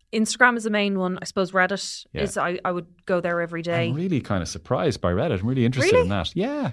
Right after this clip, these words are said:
Speaker 2: 'cause
Speaker 1: I did, Ireland Reddit is great.
Speaker 2: Okay.
Speaker 1: And just it, 'cause you get different kinds of conversations, actually. And
Speaker 2: Mm.
Speaker 1: that's the thing, is that it's a conversation and it's seeing people interact, and that's great. And I, I find that it can be relatively respectful in terms of how the conversations go. Obviously, there's some
Speaker 2: Wow,
Speaker 1: people
Speaker 2: Reddit
Speaker 1: who are a
Speaker 2: has
Speaker 1: little bit
Speaker 2: really
Speaker 1: different.
Speaker 2: changed, because w-, when,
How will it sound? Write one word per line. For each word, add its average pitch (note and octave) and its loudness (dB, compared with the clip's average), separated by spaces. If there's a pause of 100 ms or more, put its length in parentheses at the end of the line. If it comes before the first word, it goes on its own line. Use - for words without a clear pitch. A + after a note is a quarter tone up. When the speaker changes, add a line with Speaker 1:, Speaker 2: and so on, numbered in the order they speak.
Speaker 2:
'cause C3 4
Speaker 1:
I C4 2
did, A#3+ -2
Ireland D#4 6
Reddit A#3+ 2
is E3 -8
great. - -4 (220)
Speaker 2:
Okay. D3 -2
Speaker 1:
And - 0
just - 0
it, A#3+ -4
'cause B3+ -4
you B3+ 0
get D#4+ 4
different C#4 -4
kinds A3+ 0
of G#3 -6
conversations, F#3 -4
actually. G#2+ 2
And G2+ 6
Speaker 2:
Mm. - 8
Speaker 1:
that's A#3 6
the G3+ -2
thing, A3 -2
is F3 -2
that F3+ 0
it's - -4
a F#3 -8
conversation F#3 -2
and D#3+ -6
it's D#3+ -8
seeing F#3+ 0
people F#3 -4
interact, F3 -2
and E3 -4 (480)
that's G#3 6
great. G#3 2
And G3 0 (200)
I, G3+ 0 (200)
I G3+ 2
find A3 2
that G3 2 (220)
it G3+ -6 (280)
can G#3+ 0
be G3+ 0
relatively F#3+ 0
respectful G#3+ -2
in A#3 -4
terms A3 -2
of G3+ -8
how G3+ 2
the F#3+ -6
conversations F#3+ 2
go. F3+ 2
Obviously, F3+ -2
there's E3 -4
some E3 -4
Speaker 2:
Wow, G2+ 8
Speaker 1:
people G#2+ 6
Speaker 2:
Reddit A#2 8
Speaker 1:
who A#2+ 10
are G#2+ 8
a - 8
Speaker 2:
has G#2+ 8
Speaker 1:
little G#2+ 2
bit A#2 10
Speaker 2:
really A2+ 8
Speaker 1:
different. A2 4
Speaker 2:
changed, G#2+ 4
because G2+ 2
w-, - -4
when, G#2 0